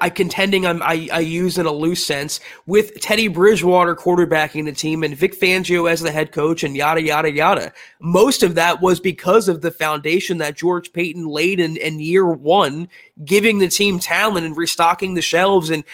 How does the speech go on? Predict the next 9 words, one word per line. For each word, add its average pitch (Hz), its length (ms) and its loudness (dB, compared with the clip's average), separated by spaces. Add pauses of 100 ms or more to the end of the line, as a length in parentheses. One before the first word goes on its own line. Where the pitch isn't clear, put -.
(160)
those 180 240 4
midseason 190 580 2
acquisitions 175 720 0
like 180 220 0
Kenny 185 260 -2
Young, 156 300 0
like 170 160 0
Stephen 180 420 -2
Weatherly, 156 560 -2